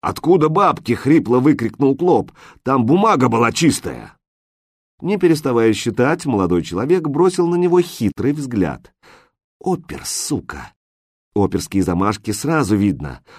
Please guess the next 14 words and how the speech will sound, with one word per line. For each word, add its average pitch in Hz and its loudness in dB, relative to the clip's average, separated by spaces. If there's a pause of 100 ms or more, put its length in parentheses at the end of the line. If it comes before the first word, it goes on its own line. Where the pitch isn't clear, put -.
(200)
но 92 -2
почему 117 0
он 127 4
его 135 4
не 165 4
знает? 131 -2 (500)
«Всего 160 2
двадцать 170 0
тысяч 147 0
долларов», 76 0 (280)
закончив 90 -2
подсчет, 185 -6
пояснил 127 -2
оперативник. 82 -2